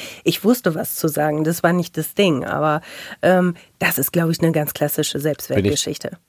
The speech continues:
Speaker 1: Ne?
Speaker 2: und da bin ich
Speaker 1: Also
Speaker 2: aber komplett bei dir. Da wär ich auch
Speaker 1: So.
Speaker 2: aufgeregt. Also sobald ich irgendwas machen muss, weil das ist auch so eine Sache. Äh, ich hab mich immer mal wieder unterhalten, m, mit Leuten auch aus dem Bereich Comedy und so, die sich meine Show angesehen haben, die das dann eher so auch von der produktionstechnischen Seite sehen und sagen,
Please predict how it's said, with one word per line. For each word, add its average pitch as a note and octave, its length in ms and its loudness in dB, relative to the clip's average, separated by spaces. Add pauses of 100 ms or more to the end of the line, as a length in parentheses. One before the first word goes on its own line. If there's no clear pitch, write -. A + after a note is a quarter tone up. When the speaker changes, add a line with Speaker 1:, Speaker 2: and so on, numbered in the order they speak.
Speaker 1:
Ne? F#3 100 6
Speaker 2:
und G#3 40 10
da A3 60 8
bin F#3 100 6
ich F#3+ 60 6
Speaker 1:
Also D3 80 8
Speaker 2:
aber B2 80 2
komplett D3 240 2
bei B2+ 120 6
dir. D2+ 300 -4
Da G#2+ 140 4
wär C3 80 6
ich C3+ 100 0
auch B2+ 100 2
Speaker 1:
So. F#2+ 60 0
Speaker 2:
aufgeregt. D2+ 500 -6
Also G2+ 160 -4
sobald C3+ 280 2
ich - 80 -16
irgendwas D#3+ 260 2
machen D3+ 220 2
muss, C#3+ 140 0 (280)
weil B2+ 160 2
das D3+ 240 -2
ist - 180 -4
auch F3 60 -6
so - 140 -2
eine A#2 160 4
Sache. D3+ 320 0 (360)
Äh, A2+ 120 4
ich A2+ 100 -2
hab D3+ 140 -2
mich A#2+ 100 -2
immer C#3+ 160 2
mal C#3+ 160 4
wieder C3 400 2
unterhalten, B2 760 2
m, G#2 360 -2 (120)
mit G2+ 180 -6
Leuten A2 300 4
auch G2+ 140 0
aus A2 140 0
dem G2+ 80 -2
Bereich F#2+ 240 0
Comedy A2+ 600 2
und F#2+ 220 -2
so, G2+ 480 0
die F#2+ 220 -10
sich F#2+ 140 -8
meine G2+ 180 2
Show A2+ 200 4
angesehen G2+ 500 4
haben, G2 440 0
die F#2+ 120 0
das G2+ 160 2
dann G2+ 120 4
eher F#2 220 2
so F2 160 -2
auch - 100 -2
von G#2 140 -2
der F2+ 80 0
produktionstechnischen A#2 720 2
Seite G#2+ 240 4
sehen G2+ 120 2
und G2 40 2
sagen, G2+ 200 4